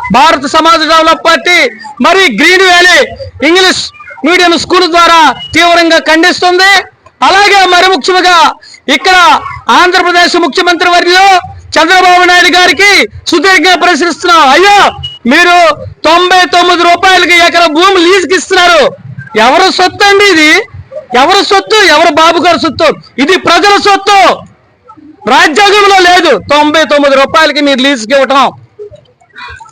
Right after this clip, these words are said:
మీరు ప్రజాపక్ష నేత, మీరు ప్రజల నేత, మీరు ప్రజలకు కాపాడినటువంటి తండ్రి లాంటి వారు ప్రజల జీవితాలతో ఆడుకోవద్దని సుదీర్ఘంగా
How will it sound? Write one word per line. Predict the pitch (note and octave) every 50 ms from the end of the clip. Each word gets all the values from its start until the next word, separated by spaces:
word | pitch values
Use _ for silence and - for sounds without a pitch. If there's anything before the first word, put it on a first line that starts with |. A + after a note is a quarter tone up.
| - - C6+ - -
మీరు | G#3+ D4 E4+ F4 F4 F4 E4+ E4+ D#4+ C#4 - - - - -
ప్రజాపక్ష | A#3+ C#4 C#4 E4 F4 F4+ F4 F4 - - F4 D#4 - - F#4
నేత, | E4+ E4+ F4 F4+ F4 F#4+ F#4 F#4
మీరు | F#4+ G4 G4 F#4+ F4 C4+ - - - - - - - - A#4+ -
ప్రజల | C#4 D4+ D#4 B3+ F#4 F4+ F#4+ F#4 F#4
నేత, | F4 E4 E4+ F4+ F#4 - G4 G4
మీరు | G4 G4 G4 G4 G4 F#4 E4 C4+ G#3+ - - - _ _ _ _ _ _ _ -
ప్రజలకు | C4+ D#4 D#4+ C#4+ G4 F#4+ F#4 - E4 - E4+
కాపాడినటువంటి | F4 F4+ F4+ F#4 F#4 F4+ F4 F4 D#4 E4+ E4 D#4+ - -
తండ్రి | C4+ C#4 D4+ E4+ E4+
లాంటి | F4+ F4+ F4+ E4 F4
వారు | E4+ E4+ E4 D#4+ D#4 C#4+ - - - _ - - -
ప్రజల | C#4 D4+ E4 D4+ G4 G4 G#4 G4+ D#4
జీవితాలతో | B3+ F4 G4 G4+ G4+ G4+ G#4 F4+ F4 E4+ C4+ F4
ఆడుకోవద్దని | E4+ D#4 C#4+ D4 D#4 E4 C4 E4 D#4+ D#4 C#4 A#3+ D4 C#4+ C#4
సుదీర్ఘంగా | A#3 - C4 A#3 D#4 D#4+ D#4 C4+ C4+ D4+ D4 D4 C#4